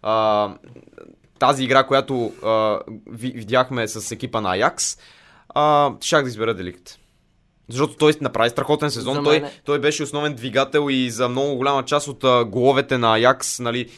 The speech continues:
Speaker 1: а, много важни голове и срещу Ювентус, и срещу Реал Мадрид, а, голове с глава, и срещу Тотнам, а, голове с глава.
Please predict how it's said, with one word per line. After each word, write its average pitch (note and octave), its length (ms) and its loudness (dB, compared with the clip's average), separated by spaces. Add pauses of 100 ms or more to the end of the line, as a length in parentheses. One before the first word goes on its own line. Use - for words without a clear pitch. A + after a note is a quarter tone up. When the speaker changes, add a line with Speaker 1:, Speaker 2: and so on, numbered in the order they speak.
(120)
Speaker 1:
а, A2+ 280 -2 (220)
много C#3 300 -4
важни C#3 360 0
голове C#3 340 2
и C3+ 100 0
срещу C3+ 340 -6
Ювентус, C3 440 -2
и C3 60 -12
срещу C3 360 -6
Реал C3 160 4
Мадрид, C3 360 -4 (200)
а, A#2 160 -2
голове B2+ 300 0
с A#2+ 160 -10
глава, A2+ 240 2
и D3 120 0
срещу C#3+ 360 -6
Тотнам, C3 500 -6 (360)
а, A2+ 240 0
голове B2 320 0
с A#2 180 -10
глава. A2 380 2